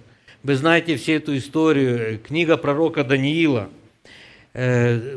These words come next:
вы дома почитайте третью главу, можете почитать и вторую, и третью, и четвертую. Ну, в третьей главе описано то, что я хочу сегодня по-, привести это в пример. И в этой книге Даниила мы читаем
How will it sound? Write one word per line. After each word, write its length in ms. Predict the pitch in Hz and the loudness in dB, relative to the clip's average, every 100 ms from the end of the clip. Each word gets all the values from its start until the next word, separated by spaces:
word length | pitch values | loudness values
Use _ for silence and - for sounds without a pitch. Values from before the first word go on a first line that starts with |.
| 117 | -8
вы 180 | 131 165 | -2 2
дома 320 | 180 196 185 | 4 4 2
почитайте 680 | 170 147 143 170 175 135 143 | 0 -4 0 4 4 4 0
третью 440 | - 165 165 156 | 2 2 2 0
главу, 500 | 143 147 143 160 147 | 4 4 6 4 2
можете 340 | 131 147 127 143 | 0 -2 -2 -4
почитать 400 | 131 123 147 139 | -4 -2 -2 0
и 80 | 127 | -2
вторую, 420 | 139 143 156 147 | 0 2 2 2
и 20 | |
третью, 340 | 143 143 139 | 2 0 -2
и 20 | 110 | -8
четвертую. 640 | - 139 139 117 120 104 - _ - | -4 -2 -2 -2 -6 -6 -16 _ -12
Ну, 240 | 143 160 | -4 -2
в 60 | - | 0
третьей 360 | 175 196 185 151 | 2 4 4 2
главе 420 | 156 151 175 170 - - _ _ _ _ _ _ - | 2 4 2 2 -8 -20 _ _ _ _ _ _ -8
описано 560 | 135 131 175 127 160 147 | -6 -2 -4 -2 -2 -2
то, 220 | 170 170 | 0 -2
что 340 | - 156 135 - - - 147 | 0 -2 -2 -8 -20 -8 0
я 100 | 139 | 0
хочу 300 | 151 165 151 | 0 -2 -2
сегодня 440 | 156 156 165 160 | 0 2 2 2
по-, 280 | - 156 135 | 0 -2 -2
привести 460 | 147 151 147 135 | -2 -2 0 2
это 200 | 160 160 | 2 2
в 60 | 123 | -4
пример. 640 | - 143 151 170 147 104 - - - _ _ _ - - - _ _ _ _ _ _ _ _ _ _ _ _ _ _ _ _ | 0 0 4 4 4 2 -4 -18 -20 _ _ _ -20 -20 -20 _ _ _ _ _ _ _ _ _ _ _ _ _ _ _ _
И 240 | - 180 170 | 0 2 2
в 220 | 143 156 | -2 0
этой 220 | 214 208 | 6 6
книге 420 | - 185 240 185 | 6 2 4 4
Даниила 540 | 156 165 170 220 196 160 | 4 4 4 4 6 4
мы 160 | 165 | 2
читаем 500 | 156 160 208 196 185 | -2 0 2 2 2